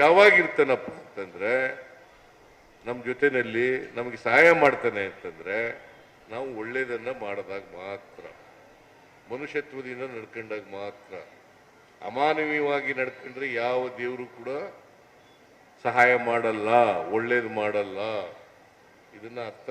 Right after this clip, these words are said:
ಮಾಡ್ಕೋಬೇಕು. ಇದನ್ನ ಅರ್ಥ ಮಾಡ್ಕೊಂಡ್ರೆ ಬಹುಶಃ ಒಳ್ಳೆ ಸಮಾಜ ನಿರ್ಮಾಣ ಮಾಡ್ಲಿಕ್ಕೆ. ಅದಕ್ಕೋಸ್ಕರನೇ ನಾನು ಐದು ಗ್ಯಾರಂಟಿಗಳನ್ನ ಯಾಕೆ ಮಾಡೋದು ನಾವು ಅಂತಂದ್ರೆ, ಮಹಿಳೆಯರಿಗೆ, ಹಿಂದುಳಿದವರಿಗೆ,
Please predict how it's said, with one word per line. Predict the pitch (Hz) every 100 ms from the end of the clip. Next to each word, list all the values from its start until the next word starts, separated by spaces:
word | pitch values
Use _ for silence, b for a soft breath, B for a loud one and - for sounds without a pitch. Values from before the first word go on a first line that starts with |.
| 131
ಮಾಡ್ಕೋಬೇಕು. | 120 110 113 107 - 139 143 - - _ _ _ _ _ _ 107
ಇದನ್ನ | 113 110
ಅರ್ಥ | 110 - 139
ಮಾಡ್ಕೊಂಡ್ರೆ | 135 131 131 123 143 135 113 110 - - _ _ _
ಬಹುಶಃ | 117 123 127 127 120
ಒಳ್ಳೆ | 120 131 131
ಸಮಾಜ | 123 123 123 120
ನಿರ್ಮಾಣ | 113 110 113 107
ಮಾಡ್ಲಿಕ್ಕೆ. | 107 104 101 110
ಅದಕ್ಕೋಸ್ಕರನೇ | 104 - 139 135 135 131 135 127 117 131 - _ _ _ _
ನಾನು | 110 123 123 127
ಐದು | 147 147 -
ಗ್ಯಾರಂಟಿಗಳನ್ನ | 123 147 147 147 139 139 135 123
ಯಾಕೆ | 127 - 131
ಮಾಡೋದು | 131 131 123 127 120
ನಾವು | 117 113 113
ಅಂತಂದ್ರೆ, | - 98 87 80 107 131 143 - - _ _ _ _ _ _ _ _ - _ _ - - - 107
ಮಹಿಳೆಯರಿಗೆ, | 135 156 170 165 156 131 107 - - - _ _ _ 113
ಹಿಂದುಳಿದವರಿಗೆ, | 127 147 156 156 151 139 113